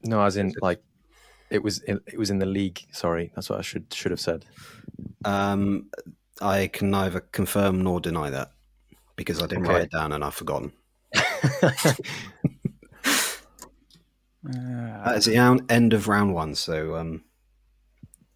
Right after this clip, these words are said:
Speaker 2: if anyone springs
Speaker 1: Yeah, I'm
Speaker 2: to
Speaker 1: drawing a
Speaker 2: mind.
Speaker 1: blank.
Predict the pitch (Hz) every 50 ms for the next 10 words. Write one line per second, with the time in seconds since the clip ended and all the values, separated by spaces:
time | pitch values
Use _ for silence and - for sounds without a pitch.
0 | _ _ _ _ _ _ _ _ _ _ _ _ _ _ _ _ _ _ _ _
1 | - - - 98 95 92 87 85 - - - - 95 107 104 87 113 127 117 117
2 | 101 85 85 - - 104 120 120 - - -